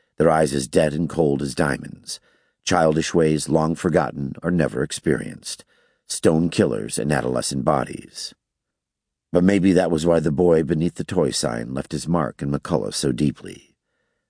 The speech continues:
That was in Seattle, way back in the beginning, when the plague first began its ghastly march, when the militias first started to form and fester like pus in a wound. That kid hadn't been a soldier.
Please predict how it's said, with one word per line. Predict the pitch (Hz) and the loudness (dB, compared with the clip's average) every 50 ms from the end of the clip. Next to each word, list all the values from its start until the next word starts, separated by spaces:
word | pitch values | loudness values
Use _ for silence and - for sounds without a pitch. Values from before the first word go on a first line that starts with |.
| _ _ | _ _
That | 78 82 67 | 0 2 4
was | 73 67 64 | 4 2 2
in | 69 67 69 | 0 -2 -2
Seattle, | - - 92 92 85 69 62 - - - - - _ _ _ _ _ _ _ _ | -2 0 2 4 4 4 2 -4 -8 -14 -14 -16 _ _ _ _ _ _ _ _
way | 76 80 78 | 2 4 4
back | 67 80 69 65 - | 4 2 0 0 -2
in | 71 71 | -4 -4
the | 71 | -2
beginning, | 67 78 71 71 78 65 60 - - - - _ _ _ _ _ _ _ _ _ | 0 -2 0 2 0 0 0 -6 -12 -18 -20 _ _ _ _ _ _ _ _ _
when | - - 95 | -2 0 0
the | 95 | 2
plague | - - 98 87 90 82 | 2 2 2 2 2 0
first | - - 90 82 80 - - | 0 0 0 0 0 -2 -4
began | - 80 82 82 73 71 | -2 0 2 2 2 0
its | 73 73 - - | -4 -6 -6 -8
ghastly | - - 82 71 67 - - - 78 78 | -2 0 0 0 0 -2 -4 -2 -2 0
march, | 78 82 80 65 52 - - - - - - _ _ _ _ _ _ _ _ | 2 2 0 0 -2 -6 -10 -12 -14 -14 -16 _ _ _ _ _ _ _ _
when | 78 80 | 0 2
the | 80 | 4
militias | 76 78 87 92 82 - - 60 57 - - | 4 4 4 4 2 2 -2 -6 -8 -8 -4
first | - 85 78 - - | -2 -2 -2 -2 0
started | - 85 78 73 73 67 | 0 0 0 0 0 -4
to | 80 | -4
form | - - - 87 76 71 76 | -4 0 0 0 0 2 0
and | 82 76 69 | 0 -2 0
fester | - - 76 - - - 50 50 50 | 0 -2 -2 -2 -4 -10 -12 -10 -8
like | 58 67 - _ | -8 -10 -10 _
pus | - - 78 - - - | -6 -6 -6 -4 -6 -8
in | 58 62 | -6 -4
a | 64 | 0
wound. | 69 78 73 60 - - - - _ _ _ _ _ _ _ _ _ _ _ _ _ _ _ _ _ _ _ | 2 2 2 2 0 -6 -12 -20 _ _ _ _ _ _ _ _ _ _ _ _ _ _ _ _ _ _ _
That | - - - - | -2 -2 -2 -2
kid | - - 67 52 | 0 0 0 0
hadn't | - 65 65 52 53 58 | 2 -2 -2 0 -2 -2
been | 53 58 - | -2 -2 -2
a | - | -2
soldier. | - - - - - - - - 65 67 67 - | -4 -4 -2 -2 -4 -4 -6 -6 -8 -8 -8 -10